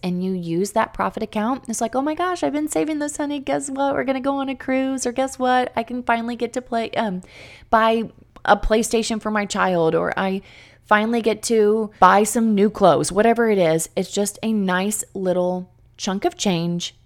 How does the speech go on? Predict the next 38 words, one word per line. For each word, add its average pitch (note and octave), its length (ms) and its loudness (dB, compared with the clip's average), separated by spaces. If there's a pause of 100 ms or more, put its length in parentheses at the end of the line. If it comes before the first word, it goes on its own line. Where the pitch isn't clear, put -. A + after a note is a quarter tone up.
that - 100 -4
you F3 160 -2
have A#3 160 0
profited F3+ 640 0 (160)
for E3 480 -2
yourself. - 480 -6 (380)
The B3 140 2
second C4 540 0
bank G3 220 -2
account, - 360 -8 (280)
well, - 160 -2
actually, G3+ 280 2
it's F#3 120 -2
the F#3 80 2
third, - 340 0
because F3 220 -6
remember, F3 300 -2
you F3+ 100 0
got E3 160 -2
your D#3 140 -4
one G#3+ 400 0
big D4+ 800 0
bank A#3 180 2
account, F#3+ 400 -4 (480)
and F#3+ 180 -2
then F#3+ 300 -2
you F#3 140 -8
funnel A#3+ 420 0
it - 220 -4
to F3 340 0 (280)
four G3+ 280 0
smaller E3+ 420 -2
bank E3 220 -6
accounts. - 500 -12 (320)
One E3+ 320 -2
is A3+ 220 -2
your G3 320 0 (340)
profit E3 560 0